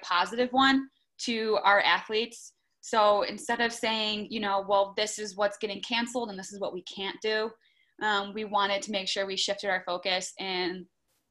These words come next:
prepared ourselves for our athletes to, "This is what you can do. This is what we're gonna prepare for. This is what we're gonna try to do to stay active, but stay safe and stay healthy." So I think just having that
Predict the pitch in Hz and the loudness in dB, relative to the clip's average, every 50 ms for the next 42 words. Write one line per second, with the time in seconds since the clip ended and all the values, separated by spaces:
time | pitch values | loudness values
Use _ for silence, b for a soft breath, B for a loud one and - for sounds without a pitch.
0 | _ - 240 214 - - 196 196 196 190 196 190 - 175 196 - - 202 190 185 | _ -10 -8 -8 -2 2 4 6 6 6 4 4 4 2 2 2 2 4 4 4
1 | 185 180 - - - 196 190 185 185 - - 190 190 - 170 170 185 - - 185 | 2 0 -4 -4 0 4 6 6 8 8 6 6 6 6 4 4 2 0 -4 -4
2 | 185 190 190 - - 202 190 202 214 - 254 240 277 269 240 247 240 - - 185 | -4 -6 -6 -10 -8 -6 -4 -4 -4 -4 -4 -2 0 0 0 0 -2 -2 -4 -2
3 | 180 170 170 - 73 71 101 190 196 185 196 - - 240 240 220 226 202 202 208 | -2 -2 -2 -4 -6 -8 -8 -8 -8 -10 -10 -8 -6 -6 -4 -4 -4 -2 2 4
4 | 202 202 196 202 202 b b b b b b _ - 247 247 254 254 262 240 - | 4 6 6 4 2 b b b b b b _ 2 4 6 6 6 4 2 4
5 | - 220 208 208 202 202 - 202 196 196 190 190 185 185 196 196 - - 208 208 | 6 6 6 6 4 4 4 4 6 8 8 8 8 6 4 2 -4 -6 -6 -4
6 | - 214 208 196 190 180 196 196 190 - 170 196 202 190 190 185 175 190 202 196 | -4 -4 -4 -6 -4 0 2 2 2 2 2 2 4 4 4 2 2 0 -2 0
7 | 202 196 - - 202 196 202 190 202 202 185 185 - - 196 185 - 165 170 - | 0 -2 0 0 0 0 0 -2 -4 -6 -6 -6 0 2 4 4 6 4 2 2
8 | - 208 196 190 185 190 - - 196 - - - - 208 196 196 196 190 190 185 | 2 0 0 0 0 -2 -2 -4 -4 -4 -4 -4 0 2 2 4 2 0 -2 -4
9 | - _ _ _ _ _ - - - 220 202 202 202 202 - 196 190 185 - 208 | -10 _ _ _ _ _ -20 -4 0 2 2 2 0 -2 -4 -10 -10 -6 -4 -2
10 | 196 185 - 185 180 185 185 196 196 185 190 - - - 196 190 190 185 185 185 | -2 0 2 2 2 2 0 -2 -4 -4 -4 -2 0 2 2 4 4 2 0 -2
11 | b b b b b b - 190 196 - 208 196 208 202 - - 208 202 208 - | b b b b b b -4 -4 -4 -2 -4 -4 -4 -4 -4 0 0 0 0 0
12 | - 180 180 180 190 190 190 185 180 170 - | 0 2 2 2 0 -4 -4 0 0 0 0